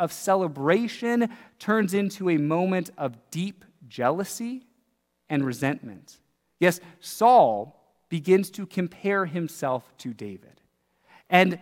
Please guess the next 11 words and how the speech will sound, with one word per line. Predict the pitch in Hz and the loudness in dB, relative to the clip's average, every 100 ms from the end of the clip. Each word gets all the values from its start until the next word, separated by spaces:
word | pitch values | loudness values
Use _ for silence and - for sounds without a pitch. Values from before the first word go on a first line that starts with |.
| - | -12
when | 151 160 214 | 0 4 4
he | 214 233 | 4 2
does, | 180 220 208 131 131 - _ _ _ _ _ | 4 6 6 6 2 -6 _ _ _ _ _
he | - | -8
feels | 170 196 185 - | -4 0 0 -2
threatened, | - 180 175 113 95 85 - _ _ _ _ _ _ - | -8 -4 -4 -4 -14 -16 -20 _ _ _ _ _ _ 0
unworthy | 190 190 175 190 208 202 170 120 95 - | 2 4 4 4 4 4 2 -2 -6 -12
even. | - 139 107 98 - | -4 -2 -2 -6 -6
And | 156 160 | -2 2
those | 190 233 - | 4 2 0
feelings | - - 269 285 170 110 107 147 | -12 -2 2 2 2 -2 -6 -8